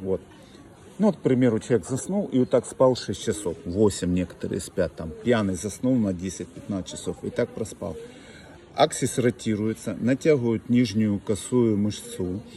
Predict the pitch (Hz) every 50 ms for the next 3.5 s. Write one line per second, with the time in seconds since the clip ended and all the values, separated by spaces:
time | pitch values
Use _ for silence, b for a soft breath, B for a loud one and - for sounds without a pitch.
0 | B - - 101 107 107 113 120 117 - - - - - 98 85 - 107 113 107
1 | 98 - - - - 107 92 - 110 104 98 - - - 110 104 - - 117 104
2 | - - 107 101 98 92 - - 101 104 98 - - - 113 110 - - - 196
3 | 208 - - - 139 - - - 123 113